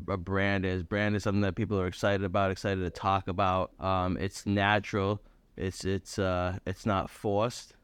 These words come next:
You can't really force a brand on somebody and kinda tell people what you are. You have to allow, you have to put something out there and allow it to naturally and organically build and, uh, you know, just believe in something.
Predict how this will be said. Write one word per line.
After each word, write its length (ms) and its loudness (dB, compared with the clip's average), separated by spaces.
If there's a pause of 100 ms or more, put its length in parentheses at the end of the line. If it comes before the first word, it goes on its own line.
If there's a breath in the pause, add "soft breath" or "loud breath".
(300)
You 140 -4
can't 260 0
really 240 0
force 500 -2
a 60 0
brand 560 0 (400 soft breath)
on 180 -2
somebody 400 0
and 100 0
kinda 280 0
tell 420 0
people 400 -2
what 160 2
you 180 0
are. 300 0 (540 soft breath)
You 140 0
have 320 0
to 320 0 (460 soft breath)
allow, 720 2 (280)
you 100 2
have 80 2
to 60 0
put 220 0
something 300 0
out 240 2
there 200 2
and 100 0
allow 300 2
it 80 -2
to 100 -4
naturally 560 0
and 100 0
organically 640 0
build 480 0 (440 soft breath)
and, 460 0
uh, 320 0
you 160 0
know, 140 2
just 400 -6
believe 320 2
in 100 0
something. 380 -6